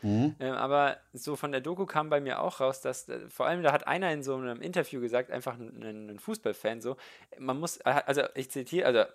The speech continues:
Speaker 2: ja, ich, ich, ich, äh, paraphrasiere mal so, was der gesagt hat. Der meinte nämlich,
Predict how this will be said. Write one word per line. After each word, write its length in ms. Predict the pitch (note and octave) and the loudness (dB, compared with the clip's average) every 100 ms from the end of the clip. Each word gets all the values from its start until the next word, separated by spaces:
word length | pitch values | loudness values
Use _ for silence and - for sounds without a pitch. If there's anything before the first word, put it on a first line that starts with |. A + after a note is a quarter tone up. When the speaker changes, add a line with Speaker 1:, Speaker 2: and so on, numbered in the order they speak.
| _ _ _ | _ _ _
Speaker 2:
ja, 220 | A#2 G#2+ - | 4 4 2
ich, 180 | - A#2 | -14 -10
ich, 260 | A#2+ - A2+ | -10 -12 -14
ich, 200 | G#2+ - | -14 -8
äh, 220 | A2 G2+ | -6 -6
paraphrasiere 800 | - C#3 D3 - B2 A2+ C#3+ F3 | 4 6 8 6 2 0 0 0
mal 280 | E3+ E3 E3 | 2 0 0
so, 380 | D#3 D3+ D#3 C#3+ | -2 -6 -6 -8
was 140 | D3 - | -8 -2
der 220 | B2+ A#2+ | 0 2
gesagt 380 | G#2+ A2+ D3 - | 2 0 -2 0
hat. 140 | D3 - - - - | -2 -2 -20 -14 -6
Der 80 | |
meinte 260 | C3+ D#3 F#3+ | 2 2 2
nämlich, 440 | F3 D#3+ F3 E3 | -4 -2 -2 -2